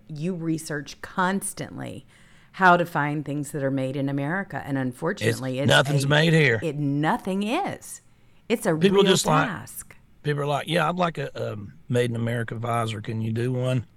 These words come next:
Speaker 2: Yeah, let me check into it. Okay. The two people that make my hats don't have visors. The two people that, only two people.
Speaker 1: Yes.
Speaker 2: Now, you'll say, "Well, I got Ameri-, I got something made in America." Okay. Well, let me call the company.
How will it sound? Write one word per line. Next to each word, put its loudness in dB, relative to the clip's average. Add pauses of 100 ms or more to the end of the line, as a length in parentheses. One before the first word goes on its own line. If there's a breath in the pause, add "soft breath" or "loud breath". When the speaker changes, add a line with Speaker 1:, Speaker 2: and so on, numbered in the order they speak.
(580)
Speaker 2:
Yeah, 2
let 2
me 4
check 0
into 2
it. -6
Okay. 0
The -2
two 4
people 4
that -2
make 0
my -4
hats -2
don't -4
have -2
visors. -6 (240)
The 0
two 4
people 4
that, 2
only 6
two 0
people. 0
Speaker 1:
Yes. -10
Speaker 2:
Now, 2 (200)
you'll 4
say, 4
"Well, 6
I 2
got 2
Ameri-, 0
I -6
got -6
something -6
made 0
in -2
America." -2
Okay. 2
Well, -4
let 0
me 0
call 4
the -2
company. -2